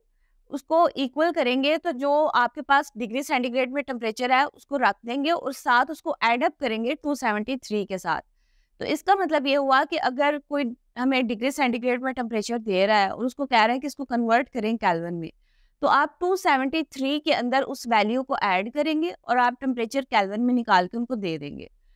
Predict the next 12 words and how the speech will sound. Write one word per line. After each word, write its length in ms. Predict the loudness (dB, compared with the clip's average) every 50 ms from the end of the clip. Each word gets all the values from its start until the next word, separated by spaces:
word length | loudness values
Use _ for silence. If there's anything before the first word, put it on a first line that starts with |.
| _ _ _ _ _ -6
उसके 260 | -6 -4 0 0 2
बाद 400 | 4 4 6 6 4 4 2 -4 -16 -12
सेकंड 420 | -2 2 2 2 2 0 -4 -4
फॉर्मूला 380 | 0 0 0 0 0 2 2 2
आपको 240 | 2 2 0 -4 -10
स्क्रीन 320 | -8 -6 -6 -4 -2 -2
के 60 | -2
ऊपर 160 | -2 -2 -4
नजर 280 | -4 -4 -2 0 2 2
आ 140 | 4 4 4
रहा 120 | 4 2
है, 140 | 0 0 -2